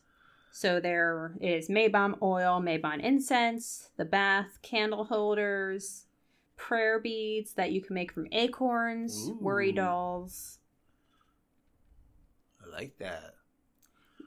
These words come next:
Speaker 1: Decor, prayers and invocations. And then it goes into correspondences and rituals. So this is a very good beginner book for your Sabbaths. I recommend the whole collection. I have it.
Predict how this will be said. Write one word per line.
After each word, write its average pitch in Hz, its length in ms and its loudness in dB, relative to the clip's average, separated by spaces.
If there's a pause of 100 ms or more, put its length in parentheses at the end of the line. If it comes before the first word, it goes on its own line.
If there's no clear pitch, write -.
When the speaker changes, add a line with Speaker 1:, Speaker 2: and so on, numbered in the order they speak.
(300)
Speaker 1:
Decor, 202 1160 2
prayers 208 340 2
and 196 100 -2
invocations. 294 1300 0 (1800)
And 208 220 2
then 196 120 2
it 202 140 0
goes 196 320 2
into 190 640 -2
correspondences 185 1040 -2
and 180 360 -2
rituals. - 540 -8
So 185 280 0
this 208 260 0
is 233 160 -4
a 214 60 2
very 196 320 0
good 190 220 -4
beginner 180 380 -2
book 254 360 -2 (320)
for 196 160 2
your 196 140 0
Sabbaths. 190 720 0 (440)
I 196 120 2
recommend 185 420 0
the 190 40 0
whole 185 180 0
collection. 202 520 2
I 175 100 4
have 165 240 2
it. 175 220 0